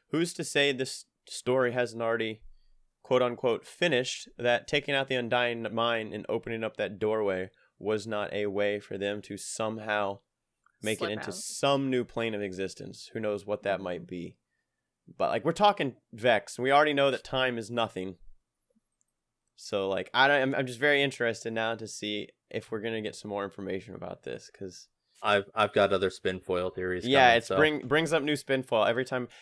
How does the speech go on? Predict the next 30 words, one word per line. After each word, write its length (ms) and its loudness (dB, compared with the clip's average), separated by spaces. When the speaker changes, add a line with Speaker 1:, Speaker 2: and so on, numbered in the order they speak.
Speaker 1:
The 60 0
cool 220 4
thing 220 4
is 320 2
about 300 4
reading 300 2
this 140 -4
stuff, 340 -2
like, 360 -2
every 380 0
few, 480 -6
like, 120 -4
every 180 0
six 280 -4
months 300 -2
going 320 -2
back 380 2
is 180 -8
when 140 -2
you 140 -2
reread 540 -2
stuff 340 -4
after 280 0
getting 240 -4
more 220 0
lore 240 -2
books 340 -2
and 100 -10
more 160 -2
story 540 -2